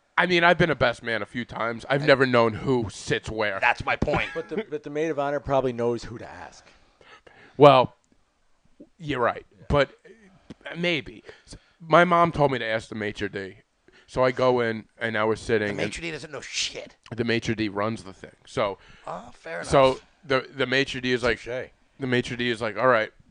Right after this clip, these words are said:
Speaker 1: and he s-, starts, like, pulling papers out, and he's like,
Speaker 3: What is
Speaker 1: I
Speaker 3: it, a Rolodex?
Speaker 1: It, it's a
Speaker 2: Well, he
Speaker 1: whole
Speaker 2: probably has his own. Before
Speaker 1: it's
Speaker 2: they put it on there, it's gotta come
Speaker 1: it's
Speaker 2: from
Speaker 1: all,
Speaker 2: something.
Speaker 1: it's all the wedding plans, and he's going through, and he's like, he's like, "All right, all right,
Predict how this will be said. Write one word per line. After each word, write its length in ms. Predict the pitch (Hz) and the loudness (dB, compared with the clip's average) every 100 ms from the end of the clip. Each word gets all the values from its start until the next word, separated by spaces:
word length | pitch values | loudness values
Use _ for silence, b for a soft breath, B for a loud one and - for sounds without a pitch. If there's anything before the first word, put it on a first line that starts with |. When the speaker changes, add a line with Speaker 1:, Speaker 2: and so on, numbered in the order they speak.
| _ _ _ - | _ _ _ -10
Speaker 1:
and 140 | 135 | -6
he 60 | 123 | -6
s-, 180 | - - | -10 -18
starts, 340 | - 127 120 | -2 -2 0
like, 200 | 143 113 - | -2 -2 0
pulling 300 | 156 139 127 | 0 -2 -8
papers 560 | - 127 131 147 135 | -4 -4 -2 -2 0
out, 280 | 139 151 - b b b b | 0 0 -2 b b b b
and 140 | 120 | -6
he's 180 | 123 113 | -6 0
like, 240 | 117 113 | 0 0
Speaker 3:
What 80 | 175 | -2
is 40 | 135 | -2
Speaker 1:
I 20 | |
Speaker 3:
it, 60 | 113 | -2
a 60 | |
Rolodex? 760 | 104 104 123 160 143 - - - | -2 -2 -2 -6 -8 -8 -12 -8
Speaker 1:
It, 160 | 156 | -6
it's 120 | - 160 | -4 -6
a 40 | |
Speaker 2:
Well, 280 | 143 170 175 | -2 2 6
he 80 | 175 | 6
Speaker 1:
whole 100 | 190 | 8
Speaker 2:
probably 220 | 208 196 | 4 2
has 160 | 185 | -2
his 140 | 165 160 | -6 -6
own. 120 | 165 175 | -6 -6
Before 200 | 165 165 | -2 2
Speaker 1:
it's 80 | 135 | 2
Speaker 2:
they 120 | 196 | 0
put 200 | - 214 | -2 -2
it 80 | 185 | 0
on 200 | 180 220 | 0 0
there, 80 | - | -2
it's 100 | - | -6
gotta 180 | 165 143 | -6 -2
come 140 | - | 2
Speaker 1:
it's 120 | 165 | 2
Speaker 2:
from 100 | - | 4
Speaker 1:
all, 220 | 175 180 185 | 6 8 6
Speaker 2:
something. 180 | - | 0
Speaker 1:
it's 160 | 160 - 160 | -4 -2 4
all 220 | 165 175 | 6 6
the 80 | 165 | 4
wedding 360 | 143 151 143 | 2 0 0
plans, 400 | 123 104 95 92 - | -6 -8 -10 -14 -12
and 120 | 127 | -8
he's 160 | 117 | -6
going 320 | - 131 131 127 | 2 2 2 -2
through, 360 | 127 131 127 b b | 0 2 0 b b
and 140 | - 127 | -6 -4
he's 140 | 110 | 0
like, 200 | 117 107 | 0 -2
he's 140 | 117 113 | -6 -4
like, 140 | 104 | 0
"All 80 | 131 | 2
right, 220 | 156 143 - | 2 2 -2
all 100 | 123 | -4
right, 160 | 104 | -4